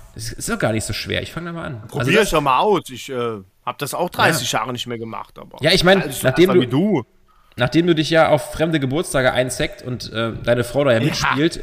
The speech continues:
Speaker 1: seid ihr ja erprobt in diesem, in diesem Feld, sich, äh, ne, sich für
Speaker 2: Ja.
Speaker 1: nichts zu schade zu sein, so ungefähr.
Speaker 2: The Game. Wir nennen es einfach The Game.
Speaker 1: Ne? Ja, es, aber ist geil, wenn man sich challenged und es keiner weiß. Das ist doch geil, weil man kann man
Speaker 2: Ja.
Speaker 1: eigentlich gar nicht verlieren.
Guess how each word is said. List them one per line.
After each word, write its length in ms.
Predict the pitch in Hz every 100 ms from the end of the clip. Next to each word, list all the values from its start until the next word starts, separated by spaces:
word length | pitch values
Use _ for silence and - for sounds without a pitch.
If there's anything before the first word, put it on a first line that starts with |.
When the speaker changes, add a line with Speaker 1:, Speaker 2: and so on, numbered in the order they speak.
| -
Speaker 1:
seid 240 | 117 165
ihr 60 | 151
ja 120 | 139
erprobt 540 | 123 - - 180 190
in 80 | 113
diesem, 400 | 107 104 107 101
in 80 | 110
diesem 300 | 104 107 104
Feld, 360 | - 123 143
sich, 300 | - 123 -
äh, 240 | 113 117 113
ne, 260 | 127 156 -
sich 260 | 113 127
für 80 | -
Speaker 2:
Ja. 60 | 135
Speaker 1:
nichts 240 | 185 -
zu 100 | -
schade 360 | - 143 147 139
zu 140 | -
sein, 380 | 101 107 123 185 190
so 160 | - 110
ungefähr. 460 | 113 113 117 160 160 - -
Speaker 2:
The 80 |
Game. 420 | 120 139 135 117 104 101 - 285
Wir 100 | 123
nennen 200 | 127 175
es 120 | 180
einfach 240 | 165 147 135
The 80 | 127
Game. 500 | 120 131 120 104 98 - -
Speaker 1:
Ne? 160 | 135 214 - - - - _ -
Ja, 140 | 147
es, 100 | 226
aber 200 | - 196
ist 180 | 180 175
geil, 260 | 180 214 254
wenn 120 | 196
man 160 | 180 151
sich 220 | 156 - -
challenged 460 | - 180 220 233 -
und 100 | 160
es 160 | 143
keiner 240 | - 180 156
weiß. 380 | 127 101 - - - - - - -
Das 140 | - 151
ist 60 |
doch 100 | 202
geil, 340 | - 220 110 104 - - -
weil 140 | 131
man 100 | 147
kann 140 | - 185
man 80 |
Speaker 2:
Ja. 60 | 170
Speaker 1:
eigentlich 180 | 185 -
gar 80 | 180
nicht 140 | 185
verlieren. 400 | - 175 165 104